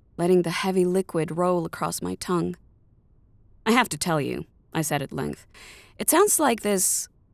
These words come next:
orb of yours sucks." <laughs> He laughed. "It's actually not my favorite,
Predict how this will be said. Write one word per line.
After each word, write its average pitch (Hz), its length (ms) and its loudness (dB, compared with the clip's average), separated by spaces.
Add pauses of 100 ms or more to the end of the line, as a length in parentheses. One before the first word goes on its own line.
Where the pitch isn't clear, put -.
(280)
orb 247 340 4 (440)
of 254 100 4
yours 277 460 2 (600)
sucks." - 680 0 (520)
<laughs> - 260 -6 (300)
He 247 120 4
laughed. 147 500 2 (720)
"It's 214 160 4
actually 190 400 6
not 170 520 4
my 165 200 4
favorite, 160 480 0